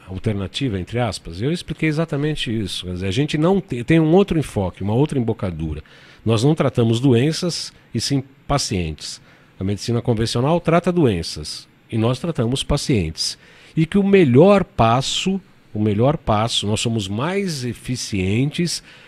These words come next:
quando fazemos um prognóstico positivo quando a pessoa está saudável. Ou melhor,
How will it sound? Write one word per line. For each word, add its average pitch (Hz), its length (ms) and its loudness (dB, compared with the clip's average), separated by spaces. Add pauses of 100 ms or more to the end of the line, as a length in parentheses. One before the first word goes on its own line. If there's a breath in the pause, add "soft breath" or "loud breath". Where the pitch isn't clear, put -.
(140 loud breath)
quando 131 240 4
fazemos 123 680 0
um 117 180 -2
prognóstico 113 880 2
positivo 120 760 -2
quando 165 200 0
a - 20 -2
pessoa 160 260 0
está 160 220 -4
saudável. 120 760 2 (420 soft breath)
Ou 107 80 2
melhor, 98 480 2